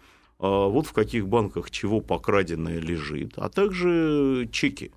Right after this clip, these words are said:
Ну, там, самолет для Абу Мазана — пятьдесят миллионов долларов. И Хамас, который пришел к власти на криках: «Все вы воры, а мы тут сейчас, Коран — это решение», ворует точно так же. Но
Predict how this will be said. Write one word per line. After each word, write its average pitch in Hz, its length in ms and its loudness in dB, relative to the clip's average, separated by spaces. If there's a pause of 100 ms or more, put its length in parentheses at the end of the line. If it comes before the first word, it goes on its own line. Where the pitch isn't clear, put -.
(140)
Ну, 262 120 2
там, 90 160 2
самолет 233 520 4
для 156 140 4
Абу 135 120 0
Мазана — 101 340 2 (140)
пятьдесят 262 400 2
миллионов 58 400 -6
долларов. - 420 -10 (560)
И - 60 -8
Хамас, 240 380 4
который 165 720 2
пришел 160 420 0
к - 80 -6
власти 120 600 2
на 110 200 2
криках: 143 480 0
«Все - 240 2
вы 113 220 2
воры, 104 420 2
а 82 140 0
мы 113 200 2
тут 107 300 -4
сейчас, - 560 -2 (100)
Коран — 95 380 2
это 87 180 -6
решение», 139 640 -2 (420)
ворует 247 420 0
точно 113 340 -2
так 120 280 -4
же. - 140 -18 (680)
Но 117 260 2